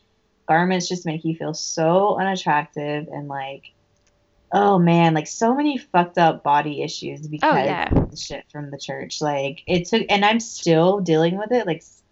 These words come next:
Speaker 1: for sure. And I think everyone does, and I'm sure you can relate. Like,
Speaker 2: Yeah.
Speaker 1: women have already these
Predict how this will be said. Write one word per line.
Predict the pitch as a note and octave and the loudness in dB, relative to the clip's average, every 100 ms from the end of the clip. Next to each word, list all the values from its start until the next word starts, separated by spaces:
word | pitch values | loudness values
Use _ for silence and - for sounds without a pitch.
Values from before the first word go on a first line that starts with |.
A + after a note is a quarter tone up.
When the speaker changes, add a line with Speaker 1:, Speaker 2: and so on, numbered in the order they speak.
| _ | _
Speaker 1:
for | - E3 | -4 -2
sure. | - E3+ | 0 0
And | F#3 | 2
I | F#3+ | 0
think | F3 F#3 | 0 -2
everyone | - D3 D#3+ D#3+ D#3 | -2 0 2 2 4
does, | D3+ D3+ D#3 | 4 4 4
and | D3+ C#3 - _ - _ - | 0 -10 -18 _ -20 _ -8
I'm | D#3+ | -6
sure | E3+ | -2
you | D#3 | -2
can | D#3+ D3+ | -2 -4
relate. | D3+ E3+ G3+ G3 F3+ C#3 | -2 2 4 4 4 2
Like, | C#3+ | -2
Speaker 2:
Yeah. | A#2 - - _ _ E3 | -4 -10 -14 _ _ 0
Speaker 1:
women | F3+ F3+ F3 | 2 4 2
have | F3+ D#3 D#3 | 2 4 4
already | D3+ D3+ E3 E3 D#3+ | 4 2 4 2 0
these | D3+ D3+ | -2 -8